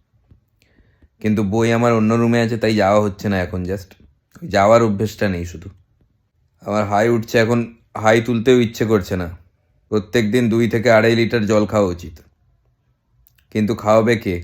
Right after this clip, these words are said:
আমার পক্ষে আমার বডিটাকে তুলে নিয়ে গিয়ে জলের বোতল হাতে তুলে জল খাওয়া সম্ভব নয়।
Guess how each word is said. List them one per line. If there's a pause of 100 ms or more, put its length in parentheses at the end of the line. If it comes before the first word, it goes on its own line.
(1500)
আমার
পক্ষে
আমার
বডিটাকে
তুলে
নিয়ে
গিয়ে
জলের
বোতল
হাতে
তুলে (680)
জল
খাওয়া
সম্ভব
নয়।